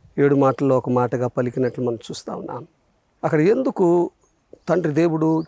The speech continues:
చేయి విడవలసి వచ్చిందంటే, మన చేయి పట్టుకోవటానికి అంత మాత్రం కాదు, పాప భారం యేసుక్రీస్తు ప్రభు మీద ఉంది. ఆ క్షణంలో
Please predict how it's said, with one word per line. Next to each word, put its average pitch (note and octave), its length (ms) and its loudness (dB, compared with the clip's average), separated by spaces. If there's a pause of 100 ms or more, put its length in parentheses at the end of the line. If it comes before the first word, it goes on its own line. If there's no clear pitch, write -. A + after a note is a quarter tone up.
చేయి D#3 140 2
విడవలసి C#3 520 0
వచ్చిందంటే, B2 680 -4 (540)
మన D4+ 440 4 (320)
చేయి F#4 140 0
పట్టుకోవటానికి C3+ 960 -2 (480)
అంత G#3 160 0
మాత్రం D#3 360 2
కాదు, D3 240 0
పాప - 200 0
భారం D#3 380 4
యేసుక్రీస్తు D3 580 -4
ప్రభు C3+ 240 0
మీద B2+ 240 0 (680)
ఉంది. D#3+ 260 4
ఆ C3+ 100 4
క్షణంలో C3 600 -2